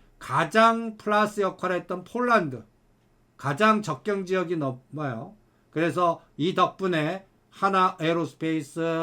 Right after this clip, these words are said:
그 다음에 엘에스, 그다음에 예를 들어서 방산주들, 하나 시스템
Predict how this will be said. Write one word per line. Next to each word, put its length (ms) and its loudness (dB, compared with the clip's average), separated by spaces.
그 120 -8
다음에 440 0
엘에스, 880 -2
그다음에 560 0
예를 260 0
들어서 760 -2
방산주들, 1000 -2
하나 640 0
시스템 720 -2